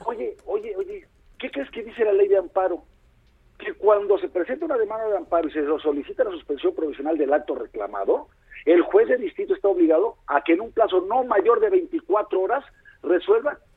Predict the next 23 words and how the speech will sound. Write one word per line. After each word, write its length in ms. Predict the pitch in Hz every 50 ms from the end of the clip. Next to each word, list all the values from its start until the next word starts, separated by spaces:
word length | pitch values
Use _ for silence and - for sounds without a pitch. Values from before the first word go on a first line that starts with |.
| _ - -
si 60 | 196
otorga 480 | 185 175 175 - 220 226 202 233 226 - -
o 140 | 151 156
no, 200 | 160 180 208 - - -
si 60 | -
concede 260 | - 165 147 135 190
o 100 | 190 175
no 180 | 165 196 214 202 _ _ _
dicha 260 | 127 147 196 190 -
suspensión 500 | 165 151 147 - - 147 135 - - - - _ _ _ _ -
que 80 | 135
se 80 | 127 139
llama 220 | 139 170 190 - -
provisional. 760 | - 123 107 104 101 - - 107 98 101 104 101 104 110 - _ _ _ _ _ _ _ _ _ _ -
¿Sí? 160 | - 117 - - _ _ - - -
Entonces, 400 | - 339 285 453 440 - 254 - - - -
lo 160 | - 302 330
que 100 | 320 -
hizo 100 | 233 262 247
el 60 | 240
ju-, 140 | - - -
el 100 | - -
juez 260 | - - 359 392 466